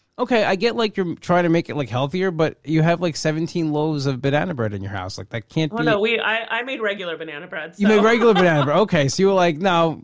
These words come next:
Speaker 1: we're go-, we're going big and go home." I, I get it.
Speaker 2: Yeah.
Speaker 1: But it's true, like, that everybody was making, like, cocktails, and I think this is my thing, and I've said it before on here,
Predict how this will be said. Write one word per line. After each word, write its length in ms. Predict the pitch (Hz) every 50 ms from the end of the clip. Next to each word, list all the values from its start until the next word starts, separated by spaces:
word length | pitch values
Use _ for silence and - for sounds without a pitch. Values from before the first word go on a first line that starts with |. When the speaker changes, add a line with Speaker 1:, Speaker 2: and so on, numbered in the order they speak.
| -
Speaker 1:
we're 380 | - 135 165 170 190 202 196 190
go-, 140 | 165 143 - - _
we're 100 | 160 175
going 220 | 175 196 185 170
big 160 | 160 185 175
and 80 | 170 160
go 120 | 156 160
home." 280 | 147 139 143 131 123 117
I, 180 | 113 131 123 139
I 60 | 160
get 200 | 156 156 139 120 113
it. 120 | 120 - _
Speaker 2:
Yeah. 160 | 135 120 214 - _ - - _ _ _ _ _
Speaker 1:
But 120 | - 170
it's 100 | 175 -
true, 100 | - 320
like, 140 | 320 247 160
that 100 | - 151
everybody 260 | 151 147 180 180 196 202
was 80 | 190
making, 260 | 175 196 180 - 185 180
like, 140 | 165 143 -
cocktails, 560 | - 160 160 160 - - 151 147 147 139 123
and 120 | 135 120 - _ _ _ _ _ _ _ _ _ _ _ -
I 220 | 147 202 262 294
think 280 | - - 196 170 151 139
this 160 | 180 180 147 170
is 80 | 160
my 580 | 151 147 143 117 95 104 110 165 156 147 156 151
thing, 140 | - 156 143
and 100 | 143 135
I've 80 | 127 -
said 120 | 156 147
it 40 | 143
before 280 | 131 127 - - 143 131
on 120 | 135 143
here, 300 | 131 147 156 147 127 110